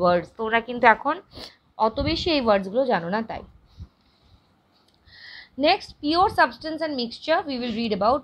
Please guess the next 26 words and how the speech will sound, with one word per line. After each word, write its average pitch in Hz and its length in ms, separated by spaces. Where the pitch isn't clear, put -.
what 226 180
is 349 100
pure 285 180
substance 233 500
and 233 100
what 277 140
is 285 140
mixture। 185 480
খুব 330 140
সাধারণ 311 480
কথা, 233 320
Pure 359 280
substance 330 480
মানে 302 200
তার 262 260
ভিতরে 262 440
কোনো 320 280
অন্য 285 260
ধরনের 262 420
জিনিস 233 280
থাকবে 196 240
না, 214 220
এক 240 140
ধরনেরই 226 480
জিনিস 220 360
থাকবে। 156 340